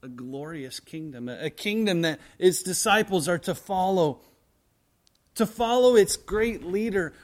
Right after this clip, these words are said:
with great abandonment, with great faith, with great listening, as God the Father says, to listen. For Christ had authority. The transfiguration narrative,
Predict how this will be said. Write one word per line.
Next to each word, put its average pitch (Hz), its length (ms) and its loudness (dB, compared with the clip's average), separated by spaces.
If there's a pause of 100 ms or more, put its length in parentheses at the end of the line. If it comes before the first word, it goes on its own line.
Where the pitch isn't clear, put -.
with 185 220 -4
great 233 260 -4
abandonment, 190 760 -4
with 156 200 -12
great 240 260 -8
faith, - 720 -10 (1200)
with 143 180 -16
great 175 260 -4
listening, 143 640 -4
as 120 300 -10
God 151 280 -4
the 131 80 -8
Father 156 380 -4
says, 127 400 -8
to - 160 -8
listen. 135 880 -4 (1040)
For 202 140 -4
Christ 214 380 0
had 208 300 -2
authority. 135 760 -6 (2250)
The 170 100 -6
transfiguration 196 1120 -6
narrative, 185 340 -2